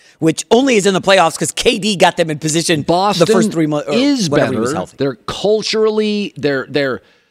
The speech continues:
Speaker 2: Boston is better than Philadelphia.
Speaker 1: So how does Philly get by Boston?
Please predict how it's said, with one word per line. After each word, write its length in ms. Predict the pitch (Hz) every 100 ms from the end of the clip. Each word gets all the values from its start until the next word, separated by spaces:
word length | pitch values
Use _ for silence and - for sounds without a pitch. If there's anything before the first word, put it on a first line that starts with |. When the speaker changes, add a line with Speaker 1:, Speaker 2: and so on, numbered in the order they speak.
| _ _ - -
Speaker 2:
Boston 520 | 160 170 170 190 180 -
is 340 | 180 190 170
better 300 | 127 156 147
than 180 | 143 139
Philadelphia. 540 | 131 139 120 117 143 -
Speaker 1:
So 60 |
how 140 | 170 202
does 160 | 202
Philly 320 | - 196 175
get 200 | 151 151
by 140 | 151 131
Boston? 380 | 120 95 -